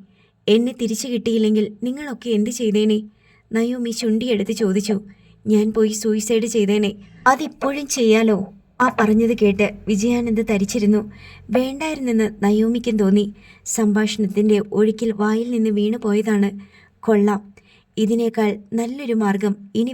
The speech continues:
വേറൊരാൾക്ക് പറഞ്ഞു തരാൻ പറ്റില്ല. നന്നായി നയോമി, അസലായി. സോറി, ഞാനത് പിൻവലിച്ചിരിക്കുന്നു.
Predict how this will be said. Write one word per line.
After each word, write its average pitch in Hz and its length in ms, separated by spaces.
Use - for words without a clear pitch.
വേറൊരാൾക്ക് 220 540
പറഞ്ഞു 208 320
തരാൻ 220 280
പറ്റില്ല. 208 320
നന്നായി 214 540
നയോമി, 196 380
അസലായി. 196 440
സോറി, 208 380
ഞാനത് 240 340
പിൻവലിച്ചിരിക്കുന്നു. 202 720